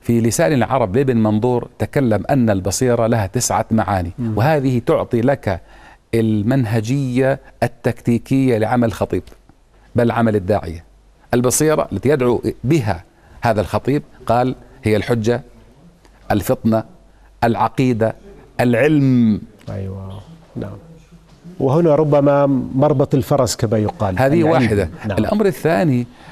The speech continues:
Speaker 1: هذا الخطيب ليس هو قطب وحيد فقط، وحيد عصره وفريد دهره في المسجد.
Speaker 2: ويفهم في كل شيء.
Speaker 1: لا، هو بحاجة أن يستعين بذوي الخبرة والاختصاص.
Speaker 2: نعم.
Speaker 1: بمعنى أنا أدعو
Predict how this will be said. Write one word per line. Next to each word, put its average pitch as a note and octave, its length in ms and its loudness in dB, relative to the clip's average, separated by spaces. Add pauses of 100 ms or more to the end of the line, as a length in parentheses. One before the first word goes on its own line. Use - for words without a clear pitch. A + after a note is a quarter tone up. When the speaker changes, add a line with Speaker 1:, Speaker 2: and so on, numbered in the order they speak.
(160)
Speaker 1:
هذا G3+ 200 0
الخطيب C#3+ 540 0 (580)
ليس D#3+ 320 2 (600)
هو C3+ 320 2 (520)
قطب B2+ 300 -2 (560)
وحيد D3 460 0 (140)
فقط، - 540 -4 (680)
وحيد C3 440 0
عصره C3+ 440 -2 (120)
وفريد A2+ 420 0
دهره B2 300 0
في C3 100 -2
المسجد. A2 160 4
Speaker 2:
ويفهم D#3 300 2
في C#3+ 120 -2
كل D#3 180 0
شيء. B2+ 220 0 (120)
Speaker 1:
لا، D3+ 320 0 (200)
هو B2+ 80 2
بحاجة D3+ 480 0
أن C#3+ 180 0
يستعين F3 680 0 (680)
بذوي B2 280 4
الخبرة C3+ 480 -2 (200)
والاختصاص. B2 840 -2 (220)
Speaker 2:
نعم. - 120 -18
Speaker 1:
بمعنى A#2 400 2
أنا C3 240 0
أدعو D3+ 320 0